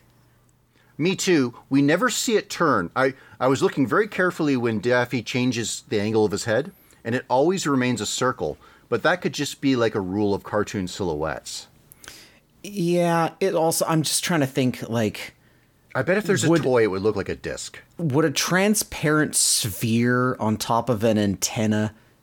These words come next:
Speaker 2: be considered futuristic in the fifties?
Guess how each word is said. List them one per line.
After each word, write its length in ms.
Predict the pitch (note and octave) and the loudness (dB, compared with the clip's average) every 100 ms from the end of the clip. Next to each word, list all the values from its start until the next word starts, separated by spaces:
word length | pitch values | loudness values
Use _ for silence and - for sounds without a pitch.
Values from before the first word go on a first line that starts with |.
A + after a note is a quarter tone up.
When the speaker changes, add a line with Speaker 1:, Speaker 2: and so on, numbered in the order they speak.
| - | -4
Speaker 2:
be 140 | A2+ | -2
considered 500 | B2+ A2 - B2 G2 | 0 0 2 0 0
futuristic 1160 | - - A2 - A2 F#2 G2 - B2+ A#2 - _ _ | -4 -2 0 0 -2 0 0 0 -2 -4 -14 _ _
in 140 | - A#2+ | -4 -2
the 80 | A#2+ | 0
fifties? 720 | C3+ B2 - B2+ B2 - | -2 -2 -2 -2 0 -4